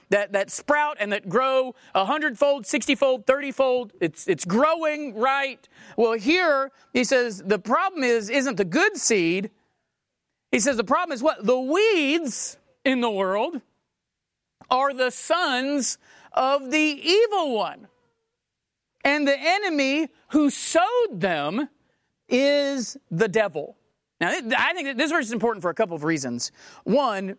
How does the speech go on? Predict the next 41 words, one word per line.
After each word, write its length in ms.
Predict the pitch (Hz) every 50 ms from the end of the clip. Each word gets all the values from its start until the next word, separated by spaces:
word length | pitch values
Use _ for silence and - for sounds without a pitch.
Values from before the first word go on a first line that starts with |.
| _ _ -
it 220 | 208 196 196 202
tells 320 | - 269 269 277 269 202
us 120 | 208 190 -
that 120 | 190 170
Satan 340 | - 220 208 202 180 180 180
is 260 | - 185 185 165 160
an 140 | 170 165 - _ _ _ -
enemy 560 | 226 240 233 233 220 214 208 196 190 196 - _
of 180 | - 185 185 156
the 80 | 160 156
kingdom 320 | - 220 226 226 220 202
of 100 | 185 165
God. 440 | 151 175 165 160 156 151 147 143 147 _ _ - - - _
And 180 | - 160 151 143
how 220 | - 196 220 240
does 120 | 247 247 190
he 100 | 233 220
express 440 | 214 - - - 220 220 214 -
his 220 | - 220 202 156 - -
enmity? 640 | 202 214 226 220 220 - - 220 214 214 214 202 _ _ _ _ _ _ _ _
By 220 | - 170 180 165 165
sowing 640 | - - - - 240 226 233 226 220 208 190 175 165
weeds 500 | 180 208 214 208 208 180 151 139 147 - _
in 260 | - 202 190 180 175
the 60 | 160 160
field. 460 | - 196 175 160 147 131 - - _ _ _ _ _ _ _ _ _ _ _ _ _ _ -
By, 180 | 156 165 165
by 180 | 170 170 170 160
sowing 640 | 160 - - - 247 247 254 254 254 247 240 226
in 340 | 233 - 240 226 240 247 254
the 140 | 220 247 240
world 680 | 220 214 214 214 202 190 180 175 170 165 165 160 151 147 _ _ _ - - -
weeds 580 | - 151 160 196 226 233 247 254 247 196 175 175
of 240 | - - - 180 151
wickedness. 840 | 160 208 214 - 196 170 139 156 143 123 110 - - - - - _ _ _ _ _ _ _ _ _ _ -
And 80 | 151
that's 140 | 156 156 -
what 100 | 190 -
Satan 300 | - 220 214 220 190 185
is 120 | 180 160
doing. 380 | 151 175 185 170 143 123 123